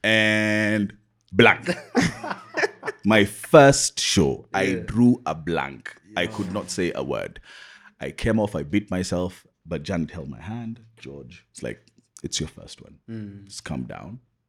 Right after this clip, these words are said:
Speaker 1: You'll get into it. Just learn to, you know, inhale, exhale before you go on stage and all these amazing things." And yeah.
Speaker 2: Yeah.
Speaker 1: From then on, it became slightly easier.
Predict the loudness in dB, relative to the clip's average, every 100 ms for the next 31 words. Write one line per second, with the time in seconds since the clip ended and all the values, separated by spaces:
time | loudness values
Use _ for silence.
0 | _ _ _ _ _ -10 -8 -8 -8 -10
1 | -10 -12 -16 _ _ _ _ _ _ _
2 | -10 -8 -8 -2 0 0 -2 -6 -8 -8
3 | -10 -16 -6 -2 -2 -2 -6 -6 -6 -6
4 | -10 -12 -14 -14 -18 -14 -4 0 0 -2
5 | -8 -12 -12 -10 -8 -8 -8 0 4 6
6 | 4 0 -8 _ _ _ _ _ _ -6
7 | -2 0 0 -2 -8 _ _ _ _ _
8 | _ _ _ _ -6 -4 -4 _ _ -14
9 | -12 -12 -14 -6 -2 -2 0 0 -2 -2
10 | -2 0 0 0 -4 -8 -8 -10 -12 -16